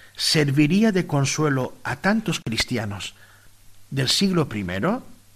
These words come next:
que son los destinatarios primeros de este evangelio, para los que hacerse cristianos supondría para ellos una desconfianza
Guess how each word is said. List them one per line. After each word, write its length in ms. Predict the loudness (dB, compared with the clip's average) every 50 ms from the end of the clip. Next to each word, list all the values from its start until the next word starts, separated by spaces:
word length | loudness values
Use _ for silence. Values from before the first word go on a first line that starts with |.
| -20 -20 -20 -20 -20 -20 -14 -8
que 100 | -6 -6
son 360 | -4 0 0 2 2 2 2
los 180 | 2 0 0 -2
destinatarios 1000 | -4 -4 -4 -4 -4 -4 -4 -4 0 0 0 2 2 0 -2 -2 -4 -6 -10 -10 -16 -20 -20 -20 -20 -20 -14 -8
primeros 540 | -4 -4 -2 0 0 0 0 0 0 0 -2
de 80 | -2
este 220 | -4 -2 -2 -2 0
evangelio, 640 | 0 0 -2 0 0 0 2 2 4 2 2 2 -2 -10 -20 -20 -20 -20 -20 -20 -20 -20 -20 -20 -20 -20 -8 2
para 240 | 6 6 8 8 8
los 180 | 6 4 4 2
que 140 | 2 2 2
hacerse 400 | 4 4 4 4 4 2 0 0
cristianos 720 | 0 0 0 0 0 2 2 2 4 2 0 0 -4 -10 -14 -20 -20 -20 -14 -8
supondría 680 | -4 -2 -2 -2 0 0 0 0 2 2 2 2 2
para 240 | 2 0 0 0 2
ellos 400 | 2 4 4 4 4 2 -2 -8 -12 -8 0
una 200 | 2 4 4 6
desconfianza 1000 | 6 4 4 4 2 2 2 4 2 2 4 4 2 2 0 -2 -4 -4 -4 -8